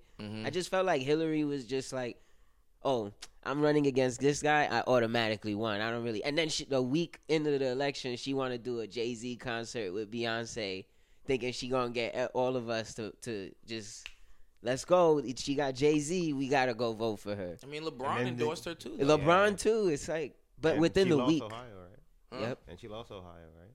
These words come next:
Speaker 1: Yep. But
Speaker 3: Yeah.
Speaker 1: Ohio, Ohio's normally a red state, so that's not surprising. 'Cause, like, you think about it, in these cities, like, what, there's Cleveland, there's Cincinnati,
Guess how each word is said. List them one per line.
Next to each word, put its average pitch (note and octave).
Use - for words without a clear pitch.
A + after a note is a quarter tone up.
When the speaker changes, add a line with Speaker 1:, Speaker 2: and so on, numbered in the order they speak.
Speaker 1:
Yep. -
But C#3+
Speaker 3:
Yeah. D3+
Speaker 1:
Ohio, G3
Ohio's D3+
normally B2+
a G#2+
red G#2+
state, -
so G2
that's G#2+
not F#2
surprising. -
'Cause, D3
like, C#3+
you C#3+
think D#3
about A#2+
it, G#2+
in C#3
these D3
cities, D#3+
like, G2+
what, E2
there's D2+
Cleveland, G2+
there's F#2+
Cincinnati, G2